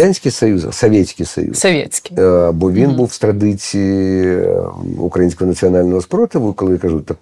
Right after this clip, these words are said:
Speaker 1: правильно ж радянська". Він каже: "Ні, бо це не має відношення до Рад, це с-, ну, совєтська". Просто.
Speaker 2: Мгм, мгм.
Speaker 1: А росіянці, я не пам'ятаю, в кого я це, м, слямзив, навряд чи сам придумав,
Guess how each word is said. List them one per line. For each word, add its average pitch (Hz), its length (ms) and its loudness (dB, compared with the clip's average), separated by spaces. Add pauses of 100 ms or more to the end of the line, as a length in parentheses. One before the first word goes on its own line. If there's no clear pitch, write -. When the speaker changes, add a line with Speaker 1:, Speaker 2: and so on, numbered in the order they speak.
(120)
Speaker 1:
правильно 95 360 0
ж 90 120 -2
радянська". 76 440 -2
Він 80 100 0
каже: 76 220 -2
"Ні, 64 260 -4
бо 65 120 -6
це 71 120 -8
не 73 120 -2
має 65 180 -4
відношення 62 440 -6
до 69 140 -2
Рад, 117 200 0
це 101 120 -4
с-, - 200 -6 (100)
ну, 98 140 -4
совєтська". 76 500 -4 (280)
Просто. - 280 -4
Speaker 2:
Мгм, 170 240 0 (140)
мгм. 160 260 -4 (440)
Speaker 1:
А 98 500 2
росіянці, 165 640 0
я 131 260 2
не 170 80 2
пам'ятаю, 139 400 2
в 131 40 -10
кого 127 240 2
я 123 180 2
це, 117 420 2 (300)
м, - 420 -8
слямзив, 156 600 -2
навряд 104 500 -2
чи 78 100 -8
сам 170 220 -2
придумав, 92 400 -2